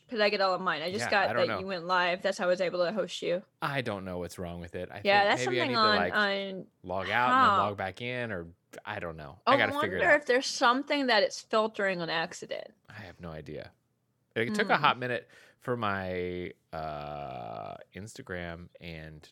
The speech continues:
Speaker 2: Twitter notifications to come over.
Speaker 1: Yeah, I turned
Speaker 2: They
Speaker 1: off my
Speaker 2: finally
Speaker 1: Instagram
Speaker 2: did.
Speaker 1: 'cause that drove me nuts.
Speaker 2: <laughs> I don't get nearly as many as you, I'm sure.
Speaker 1: Yeah.
Speaker 2: So,
Speaker 1: Yeah.
Speaker 2: eventually,
Speaker 1: I, I turned off a lot
Speaker 2: eventually
Speaker 1: of
Speaker 2: they
Speaker 1: those.
Speaker 2: migrated over, but for some reason the other ones haven't. So I gotta figure that out.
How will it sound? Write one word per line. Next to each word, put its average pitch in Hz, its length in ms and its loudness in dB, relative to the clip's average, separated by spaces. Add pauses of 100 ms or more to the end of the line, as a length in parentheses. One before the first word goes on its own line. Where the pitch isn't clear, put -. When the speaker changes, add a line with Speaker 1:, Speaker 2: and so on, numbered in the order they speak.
Speaker 2:
Twitter 135 280 -4
notifications 78 640 -12
to 85 60 -14
come 78 180 -16
over. 76 220 -14
Speaker 1:
Yeah, 80 140 -6
I 233 120 4
turned 320 180 0
Speaker 2:
They - 40 4
Speaker 1:
off - 60 -2
my - 80 2
Speaker 2:
finally 180 220 2
Speaker 1:
Instagram 175 260 2
Speaker 2:
did. 208 60 -12
Speaker 1:
'cause 196 160 0
that 185 160 2
drove 180 180 -2
me 180 80 -6
nuts. 165 400 -6 (320)
Speaker 2:
<laughs> - 1080 -2
I 160 100 6
don't 165 140 0 (160)
get 117 260 -2
nearly 101 260 -4
as 90 80 -6
many 85 220 -10
as 78 140 -12
you, 78 160 -12
I'm 80 140 -16
sure. 71 280 -14 (1700)
Speaker 1:
Yeah. - 120 -10
Speaker 2:
So, 117 360 6 (140)
Speaker 1:
Yeah. 139 260 -4
Speaker 2:
eventually, 147 480 0
Speaker 1:
I, 101 60 2
I - 20 2
turned 233 220 2
off 226 100 4
a 165 40 2
lot - 20 0
Speaker 2:
eventually 175 200 2
Speaker 1:
of - 40 0
Speaker 2:
they 123 80 0
Speaker 1:
those. 104 80 2
Speaker 2:
migrated 101 440 0
over, 85 420 -4
but - 280 -6 (120)
for 92 100 -12
some 104 180 -6
reason 82 380 -8 (360)
the - 160 -6
other 85 180 -8
ones 78 180 -14
haven't. - 360 -14
So 127 100 -4
I 151 40 -2
gotta 131 140 -2
figure 90 200 -6
that 78 120 -6
out. - 220 -12